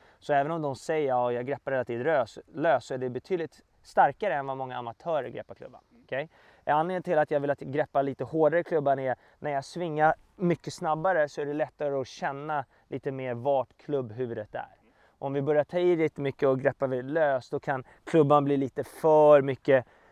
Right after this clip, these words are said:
eh, bakom dig i sekvensen, kanske faller lite för mycket under plan.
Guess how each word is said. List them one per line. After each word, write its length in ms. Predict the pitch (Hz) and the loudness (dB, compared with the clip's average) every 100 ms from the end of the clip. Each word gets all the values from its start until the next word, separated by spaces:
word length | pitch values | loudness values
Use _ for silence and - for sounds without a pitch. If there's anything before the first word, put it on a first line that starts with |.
| _ - | _ -4
eh, 280 | 175 135 | 2 2
bakom 500 | 127 156 151 - 151 | 4 6 6 4 -4
dig 120 | 139 135 | 0 -2
i 40 | |
sekvensen, 760 | - 135 139 135 135 - 135 131 | -2 -6 -2 0 -2 -6 -10 -8
kanske 240 | 131 135 | -10 -10
faller 420 | - 147 143 139 | -2 2 2 2
lite 220 | 135 127 | 0 -4
för 100 | - | -10
mycket 440 | 139 131 - 131 127 _ | -10 -10 -4 -2 -2 _
under 400 | 160 147 143 139 | 0 0 2 -2
plan. 560 | - 139 135 135 135 | 0 2 2 2 -2